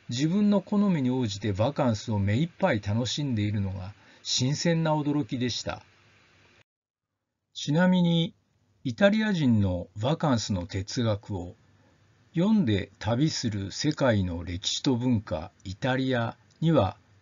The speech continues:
こう書かれています。バカンスとは、イタリア人にとっては田舎へ行くことであり、決して名所旧跡巡りを意味しない。海や山で彼らは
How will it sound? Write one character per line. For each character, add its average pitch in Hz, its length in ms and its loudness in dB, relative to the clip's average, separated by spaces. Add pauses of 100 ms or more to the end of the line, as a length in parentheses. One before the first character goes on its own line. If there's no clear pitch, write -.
こ 190 340 2
う - 60 -14
書 131 120 -4
か 139 140 -2
れ 110 120 0
て 156 120 0
い 113 120 2
ま 82 180 -6
す。 - 260 -14 (1160)
バ 156 160 0
カ 202 160 2
ン 123 60 0
ス - 120 -6
と 107 120 -2
は、 92 200 -6 (480)
イ 101 100 -10
タ 156 160 0
リ 170 120 4
ア 170 100 4
人 131 200 0
に 98 100 0
と 104 140 -6
っ 101 60 -6
て - 180 -10
は 85 220 -8
田 123 360 -2
舎 147 120 0
へ 143 80 2
行 127 120 -2
く - 80 -20
こ - 140 -12
と 120 140 -2
で 95 160 -2
あ 90 60 -6
り、 95 140 -12 (280)
決 135 160 0
し - 160 -2
て 165 280 2
名 143 240 2
所 175 220 0
旧 139 240 -2
跡 165 340 -2
巡 170 340 2
り 98 60 2
を 87 120 -4
意 110 100 -2
味 127 120 -2
し - 180 -2
な 87 160 -6
い。 101 100 -12 (560)
海 151 280 4
や 117 120 4
山 113 280 2
で 110 120 -2
彼 135 240 -2
ら 107 140 -2
は 101 200 -6